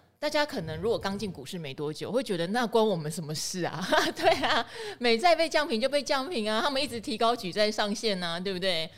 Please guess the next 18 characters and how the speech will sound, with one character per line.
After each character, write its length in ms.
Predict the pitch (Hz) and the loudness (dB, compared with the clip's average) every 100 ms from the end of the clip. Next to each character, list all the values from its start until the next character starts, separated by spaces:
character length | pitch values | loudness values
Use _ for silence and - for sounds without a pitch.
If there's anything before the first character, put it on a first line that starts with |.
| - | -14
哦， 220 | - 185 175 | -4 -4 0
那 120 | 247 | 0
当 160 | 233 233 | 2 2
然 240 | 196 180 | 0 -2
可 160 | - 175 | -8 -8
能 160 | 165 | -8
信 120 | 214 | -6
评 160 | 226 180 | -6 -6
机 160 | 180 196 | -6 -2
构 160 | 202 | 0
就 120 | 185 | 0
会 100 | 202 | 0
觉 180 | 190 165 151 | -2 -2 -2
得 180 | 156 | -2
这 140 | 151 214 | 0 0
样 120 | 190 | 0
子 160 | - 151 - | 0 -4 -4
的 100 | 175 | -4